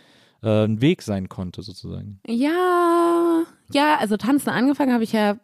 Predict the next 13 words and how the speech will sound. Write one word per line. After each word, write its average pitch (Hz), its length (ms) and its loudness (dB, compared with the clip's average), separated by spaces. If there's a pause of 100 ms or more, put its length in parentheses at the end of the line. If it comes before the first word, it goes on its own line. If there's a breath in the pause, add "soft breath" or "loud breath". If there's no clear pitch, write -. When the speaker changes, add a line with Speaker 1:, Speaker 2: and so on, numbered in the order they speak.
(120)
Speaker 2:
ich 170 100 -6
kann 202 180 0
mich 175 100 -2
gar 170 100 0
nicht 156 120 -4
erinnern, 160 340 0
wann 151 120 0
ich 147 100 -2
angefangen 156 380 -2
habe 151 100 -2
zu 185 120 -6
tanzen, 185 460 0 (520)
weil 185 280 2